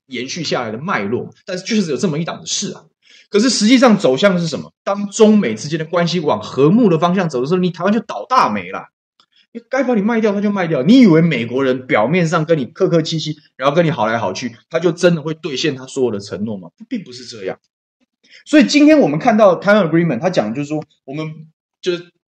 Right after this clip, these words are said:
大家在包含路透社的解释，当然没有人拿，没有人知道拜跟习中间针对台湾 Agreement 的具体的内容是什么，他不可能讲的。这两个大头之间的默契，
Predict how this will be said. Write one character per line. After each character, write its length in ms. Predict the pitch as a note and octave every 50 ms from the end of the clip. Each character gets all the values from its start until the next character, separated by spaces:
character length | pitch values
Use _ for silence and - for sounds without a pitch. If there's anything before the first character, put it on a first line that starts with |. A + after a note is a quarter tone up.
| _ _ _ _ _
大 140 | - G#3+ G#3
家 140 | G3 G3 G3
在 120 | F3+ F3+
包 160 | D#3 E3 F#3+
含 140 | F#3 D#3+ E3+
路 120 | F3+ G3+ F3
透 140 | F3+ E3+
社 140 | D#3 D#3+ D#3+
的 80 | C3 A2+
解 180 | A#2 A#2 F2
释， 140 | F2 - -
当 140 | - G3+ G3+
然 60 | F3+
没 60 | F3
有 100 | G3+ F3+
人 140 | C3 A#2+ B2
拿， 280 | B2+ G#2+ A#2 A2+ - -
没 100 | D#3 E3
有 100 | A3 G3+
人 120 | C#3 B2 D3+
知 180 | - - D#3+
道 360 | D#3 F3+ C#3+ - - - _ _ _ _ _
拜 220 | - A3+ F3+ D#3+
跟 180 | C#3 D#3 D#3+ E3+
习 280 | D#3+ - - - G#2 A#2+
中 200 | A#2+ C3+ C3 C3
间 340 | B2+ B2+ C3 B2+ B2+ - _
针 200 | - - F#3+ F#3
对 140 | F#3 G#3 E3+
台 160 | D#3+ - F3+
湾 160 | F#3 F#3+ F3+
Agreement 320 | D3+ D3 D#3+ D#3+ E3 D3+ B2
的 100 | A2+ A2+
具 300 | - - - C4+ A3 D#3
体 240 | - - - - - -
的 80 | -
内 260 | - - A3 C4 G3+ D3+
容 160 | A2+ F#2 G2+
是 100 | A2+ -
什 60 | A2
么， 60 | B2+ -
他 100 | F3+ F#3
不 160 | F3 - B3+
可 160 | - - C3
能 200 | G2+ F#2+ C#3+ E3+
讲 200 | - - - -
的。 120 | - - - - _ _ _ _ _ _ _ _ _ _
这 80 | - C#3
两 140 | C3+ A#2+
个 80 | G#2 A2+
大 160 | - F3+ C#3
头 120 | - - B2+
之 140 | A#2+ C#3
间 180 | C#3 C#3 C#3+ C#3
的 120 | B2 A#2
默 360 | A#2 A2+ A#2 D#3+ F3 D#3+ C#3 B2
契， 340 | B2 - C#3 A#2 - -